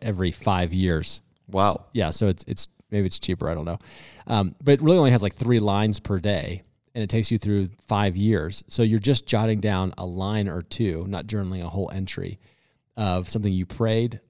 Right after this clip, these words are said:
Speaker 1: a hardship you're in, something that's, um, happening in your life that day.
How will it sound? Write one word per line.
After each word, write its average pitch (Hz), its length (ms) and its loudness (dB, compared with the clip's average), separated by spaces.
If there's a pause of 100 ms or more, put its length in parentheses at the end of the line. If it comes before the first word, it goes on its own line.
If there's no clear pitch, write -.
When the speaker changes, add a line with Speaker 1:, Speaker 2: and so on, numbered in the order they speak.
Speaker 1:
a 98 80 -8
hardship 104 580 -2
you're 110 220 0
in, 101 380 0 (340)
something 104 400 -2
that's, - 360 -2 (120)
um, 87 340 -6 (540)
happening 110 440 -2
in 104 100 2
your 98 100 2
life 92 280 -2
that 107 180 -2
day. 104 280 0